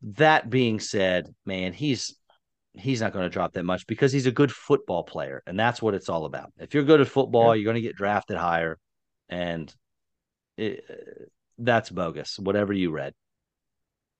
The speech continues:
Speaker 1: Uh,
Speaker 2: I'm
Speaker 1: no,
Speaker 2: just
Speaker 1: I,
Speaker 2: telling you,
Speaker 1: he
Speaker 2: I'm
Speaker 1: ran
Speaker 2: just
Speaker 1: a
Speaker 2: telling you, said that
Speaker 1: four four nine.
Speaker 2: his stock dropped from poor, poor stat, poor, poor metrics. That's all.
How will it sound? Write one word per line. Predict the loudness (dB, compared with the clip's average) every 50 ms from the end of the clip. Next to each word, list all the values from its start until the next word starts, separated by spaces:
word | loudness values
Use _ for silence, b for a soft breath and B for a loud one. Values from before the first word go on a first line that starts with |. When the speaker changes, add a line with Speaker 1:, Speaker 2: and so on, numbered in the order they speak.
| _ _ _ _ -4
Speaker 1:
Uh, | 0
Speaker 2:
I'm | 2 4
Speaker 1:
no, | 4 4 4 2
Speaker 2:
just | 4 6
Speaker 1:
I, | 6 6
Speaker 2:
telling | 6 4 2 4
you, | 4 6
Speaker 1:
he | 8
Speaker 2:
I'm | 8
Speaker 1:
ran | 8 8
Speaker 2:
just | 6 6
Speaker 1:
a |
Speaker 2:
telling | 6 6 6 6 4
you, | 4
said | 4 4
that |
Speaker 1:
four | 6 6
four | 6 6 6 6
nine. | 4
Speaker 2:
his | 4 2 2
stock | 4 6 6 6 6 4 2
dropped | 0 4 4 6 6 4 2 -2
from | -4 -4 -2 -2 -4 -4 -8 -10 -12 -18 -20 _ _ _ _ _ _ _ _ -4
poor, | -2 0 2 4 6 6 6 4 2 0 -6 _ _ _ _ _ _ _ _ _ -4
poor | 0 0 0 0
stat, | 0 0 2 2 4 4 2 -2
poor, | -4 -6 -8 -8
poor | _ -4 -2 -2 -2 -2
metrics. | -2 -2 -2 -4 -8 -12 -10 -6
That's | -6 -6 -6 -4
all. | -6 -6 -6 -8